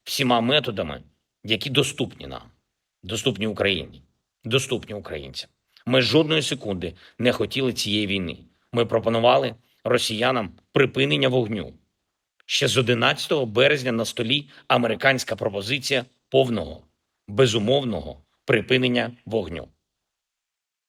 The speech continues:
Саме росіяни забажали продовжувати війну і навіть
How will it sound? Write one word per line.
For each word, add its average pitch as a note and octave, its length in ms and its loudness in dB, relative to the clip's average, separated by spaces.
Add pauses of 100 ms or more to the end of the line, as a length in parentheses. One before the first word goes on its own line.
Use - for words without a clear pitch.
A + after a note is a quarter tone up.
(240)
Саме A#2 300 2
росіяни A2+ 540 0 (480)
забажали G#2+ 540 4
продовжувати G2+ 560 0
війну G2 300 -2
і G#2+ 60 -2
навіть G#2+ 340 -4